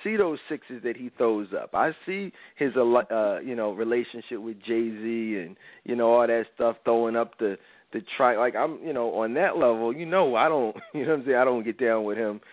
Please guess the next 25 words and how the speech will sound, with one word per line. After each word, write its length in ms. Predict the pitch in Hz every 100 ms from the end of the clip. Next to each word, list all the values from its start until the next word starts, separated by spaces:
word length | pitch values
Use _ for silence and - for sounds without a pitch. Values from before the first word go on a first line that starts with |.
| - -
and 120 | 113
all 140 | 120
that 140 | 113 104
he 120 | 123
represents. 720 | 117 110 107 95 117 143 92
I 40 | -
mean, 120 | 120
there's 140 | 139
a 40 | 113
commercial 420 | 131 127 120 131
out 100 | 120
right 180 | 127 113
now, 220 | 175 160
he's, 220 | 127 110 - - - - -
you 80 | 117
know, 160 | 117 -
throwing 220 | 123 117
a 20 |
little 220 | 113 110 107
something 240 | 131 110 95
up. 60 | -
So, 80 | 147
I 40 |
mean, 200 | 147 151
I 140 | 147